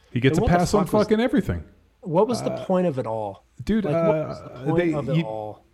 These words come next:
Speaker 1: like, they were running all the pictures of, like, you know, Trump's keeping kids in cages, and nobody talks about the fact that Obama built those cages.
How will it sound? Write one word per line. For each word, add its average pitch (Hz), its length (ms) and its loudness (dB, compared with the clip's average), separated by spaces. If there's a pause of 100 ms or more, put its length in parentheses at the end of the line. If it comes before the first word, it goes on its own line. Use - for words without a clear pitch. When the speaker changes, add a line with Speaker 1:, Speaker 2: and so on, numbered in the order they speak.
(160)
Speaker 1:
like, 139 280 0
they 180 80 2
were 160 120 2
running 151 220 -2
all 143 100 -2
the 127 80 -2
pictures 131 440 -2
of, 117 140 -4
like, 113 160 0
you 113 100 0
know, 101 120 -2
Trump's - 320 -4
keeping 117 280 -4
kids 110 240 -2
in 104 80 -6
cages, 110 520 -4
and 101 240 -4
nobody 113 200 0
talks 110 220 -2
about 110 160 -4
the - 60 -14
fact - 260 -2
that 110 80 -4
Obama 101 360 2
built 117 200 0
those 80 160 -4
cages. 82 440 -8